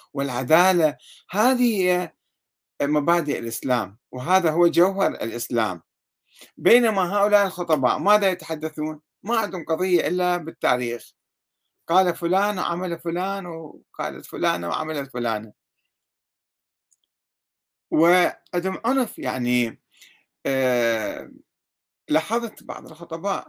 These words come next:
بهذه المناسبة هذه، هالمتحدثين بالتلفزيونات حتى المختلفة واليوتيوب،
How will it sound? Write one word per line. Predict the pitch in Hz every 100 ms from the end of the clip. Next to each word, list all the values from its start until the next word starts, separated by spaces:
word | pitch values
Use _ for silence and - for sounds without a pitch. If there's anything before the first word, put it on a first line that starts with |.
| _
بهذه | 123 131 147 165
المناسبة | 165 165 165 147 120
هذه، | 113 110 107 135
هالمتحدثين | 165 147 143 _ - 170 170 170 170 175 185 156
بالتلفزيونات | - 151 147 139 147 170 156
حتى | - 117 113
المختلفة | 107 - - 117 - 98 - _ _
واليوتيوب، | 131 135 170 170 123 107